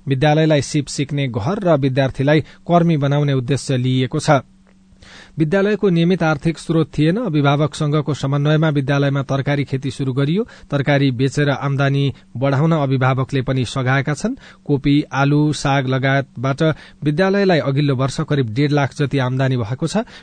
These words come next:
विद्यार्थीलाई खसी पाल्न दस हजार, माछा पाल्न पन्ध्र हजार, कुखुरा पाल्न दस हजार, तरकारी खेती गर्न आठ हजारका दरले नगद सहयोग गरिँदै ल-, नगद सहयोग गरिने गरिएको छ। विद्यालयमा शैक्षिक गुणस्तर बढाउन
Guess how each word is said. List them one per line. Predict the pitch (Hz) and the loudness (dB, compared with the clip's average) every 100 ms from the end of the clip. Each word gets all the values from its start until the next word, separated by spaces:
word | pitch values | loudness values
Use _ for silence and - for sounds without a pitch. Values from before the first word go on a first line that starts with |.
| - | -4
विद्यार्थीलाई | 135 139 127 135 147 | 0 0 0 -2 -2
खसी | - 135 - | -2 -4 -4
पाल्न | 131 135 135 120 | -4 -2 -2 -2
दस | 139 151 | -2 -2
हजार, | 151 165 160 - | 0 2 0 -6
माछा | 131 131 135 135 135 | -6 -2 -2 -4 -4
पाल्न | 139 135 120 | -2 -2 -2
पन्ध्र | 135 135 | -4 -2
हजार, | 131 147 165 165 - - | 0 2 2 2 -6 -2
कुखुरा | 185 175 190 | -2 2 0
पाल्न | 160 160 143 117 | 2 0 0 -2
दस | 143 165 | -2 -2
हजार, | 151 165 | 0 0
तरकारी | 160 151 139 143 | 0 -2 0 -2
खेती | 139 131 135 | -2 -4 -2
गर्न | 131 135 151 - - | -2 2 0 -2 -6
आठ | 151 147 | -4 -2
हजारका | 165 170 156 147 | 0 0 0 -2
दरले | 131 127 151 - - 135 | 0 2 0 0 -10 -2
नगद | 151 147 143 | 0 0 -2
सहयोग | - 135 135 123 107 | -2 0 0 0 -2
गरिँदै | 131 131 135 | -2 0 0
ल-, | 131 - _ _ - _ _ - - | -2 -6 _ _ -20 _ _ -20 -8
नगद | 143 165 160 180 | -2 0 2 -2
सहयोग | - 147 143 143 | 0 2 2 4
गरिने | 143 139 139 | 2 2 0
गरिएको | 127 135 143 165 | 0 2 0 -2
छ। | - | -4
विद्यालयमा | 226 147 135 135 131 127 | -4 -2 0 2 0 -2
शैक्षिक | 143 135 160 120 | -4 -4 -4 -4
गुणस्तर | 131 139 - 147 127 | -4 -4 -2 -2 -2
बढाउन | 127 123 156 | -2 0 2